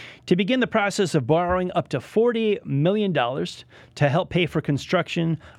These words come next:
of Weathers Creek High School. Voters approved a bond referendum in March of twenty twenty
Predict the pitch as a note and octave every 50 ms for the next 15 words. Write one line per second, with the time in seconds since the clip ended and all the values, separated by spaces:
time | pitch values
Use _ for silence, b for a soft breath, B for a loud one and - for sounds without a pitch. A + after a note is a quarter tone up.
0 | B D#3+ D#3 D3 - - D3+ C3+ B2+ D3 D#3+ E3+ F#3 F#3 F3+ E3+ - - - -
1 | - F#3+ F#3+ D#3 C#3+ B2+ - - b b b b b - - G3 F3 - - -
2 | C#3 A#2+ - - _ - _ - _ - - _ _ _ _ _ _ _ _ _
3 | - - - C3 D3+ F#3 G#3 A3 A3 G#3+ G3+ C#3 - - A#2+ - - G3 A3+ A#3
4 | F3+ E3+ C#3+ A#2 B2 C3 C3 C3 B2 B2 B2+ B2 - - C3 B2+ C#3 D#3+ E3+ A3+
5 | A3+ G#3+ B B B B B B B B C3 B2 A#2+ A#2+ A#2+ C3+ C#3+ D#3+ D3+ -
6 | - - - D#3+ A#2+ - - - D#3 C#3+ B2+ - C#3 B2+ - - - D#3 E3+ E3+
7 | - C4 C#4 C4